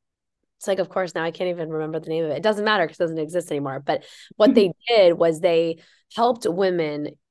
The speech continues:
Speaker 1: um, have, uh, I think it was Well Nested. They had the ability to pair people with the birth services or postpartum needs that they would need beforehand.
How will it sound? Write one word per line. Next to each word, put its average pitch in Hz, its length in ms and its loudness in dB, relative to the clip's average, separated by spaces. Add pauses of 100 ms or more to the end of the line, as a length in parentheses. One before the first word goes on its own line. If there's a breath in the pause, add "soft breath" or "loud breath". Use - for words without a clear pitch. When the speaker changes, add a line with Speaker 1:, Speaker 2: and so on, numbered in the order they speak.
(120)
Speaker 1:
um, 156 320 -6
have, 180 460 -2 (120)
uh, 180 160 -6 (100)
I - 60 -4
think 220 120 -6
it - 20 -6
was 190 120 -6
Well 156 240 -4
Nested. 139 540 -8 (440 soft breath)
They 185 200 2
had 180 500 -2 (380)
the 202 140 -6
ability 214 360 -2
to 214 80 -2
pair 185 420 -4
people 226 420 0
with 190 180 -2
the 170 80 -4
birth 160 460 -4
services 185 880 -2
or 156 420 -2
postpartum 170 560 -4
needs 156 340 -6
that 147 140 -4
they 156 140 0
would 185 460 -4
need 285 460 0 (480 soft breath)
beforehand. 165 640 -4